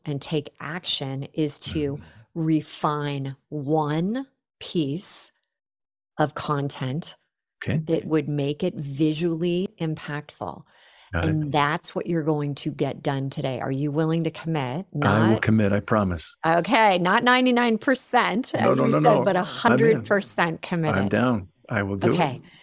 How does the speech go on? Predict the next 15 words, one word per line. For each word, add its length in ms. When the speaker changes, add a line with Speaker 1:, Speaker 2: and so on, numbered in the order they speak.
Speaker 1:
And 160
so 280
this, 840
if 120
you 220
imagine 600
using 400
this 180
process 640
where 180
you 460
tune 360
in 360
to 160
what's 420